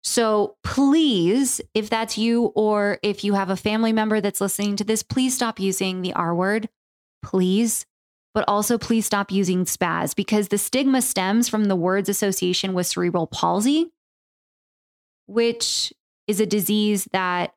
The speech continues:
also, like, has spastic paralysis.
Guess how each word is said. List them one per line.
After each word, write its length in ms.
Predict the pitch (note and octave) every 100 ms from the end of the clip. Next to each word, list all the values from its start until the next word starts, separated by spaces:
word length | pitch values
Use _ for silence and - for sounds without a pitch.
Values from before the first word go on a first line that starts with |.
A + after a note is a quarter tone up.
| _
also, 440 | - F#3 F#3 F3+ F3
like, 260 | E3 F#3+
has 380 | - F#3+ F3 E3+
spastic 800 | - - E3+ E3+ - - E3+ - _ _ _ -
paralysis. 800 | - - D#3+ - - - -